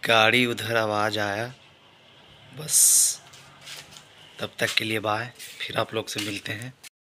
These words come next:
अभी साढ़े तीन बजे खाना बनाए हैं, भुंजिया रोटी है, बस हम निकलेंगे, तब तक जैकेट उकेट पहन लेते हैं।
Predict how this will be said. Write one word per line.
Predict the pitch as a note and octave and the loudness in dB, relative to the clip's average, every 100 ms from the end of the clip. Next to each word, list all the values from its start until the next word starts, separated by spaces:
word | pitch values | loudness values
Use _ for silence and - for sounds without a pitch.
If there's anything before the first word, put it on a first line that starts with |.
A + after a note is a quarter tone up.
| _ _ _ _ _ _ _ - | _ _ _ _ _ _ _ -14
अभी | G#2+ A2 - - - _ - _ | -12 -14 -20 -20 -20 _ -20 _
साढ़े | - B2 A2+ | 4 6 6
तीन | C3 - C3 | 2 -2 0
बजे | B2+ B2 A#2+ | 0 -2 -2
खाना | - A#2 A#2+ | -2 0 -2
बनाए | A#2 A2+ A2+ A2+ | 0 2 2 0
हैं, | A#2+ C3+ - - - - - - | -6 -12 -16 -20 -20 -20 -16 -10
भुंजिया | A#2 A2 A2 A#2+ | -4 0 4 6
रोटी | A#2 A2 A#2+ | 4 0 -2
है, | A2 C3 C3 - - - - - - - - - - - - - - - - - C6+ - - - F5+ - - - - - - | 0 0 0 -6 -14 -20 -20 -20 -20 -16 -10 -8 -10 -12 -10 -8 -6 -8 -6 2 4 4 -4 -10 -14 -12 -8 -6 -6 -8 -4
बस | A2+ A#2+ | -2 0
हम | |
निकलेंगे, | A2+ A#2 B2 C3+ C#3 E3 - - - - - - - | -2 0 4 6 6 4 4 -6 -10 -16 -14 -6 -4
तब | - | 0
तक | B2+ | 0
जैकेट | A2 A2+ A#2+ B2 | 4 4 4 0
उकेट | B2+ B2+ - | -2 -4 -4
पहन | A2+ B2 | -6 0
लेते | B2+ B2 C3 | 0 2 2
हैं। | C3 D#3 | 0 -6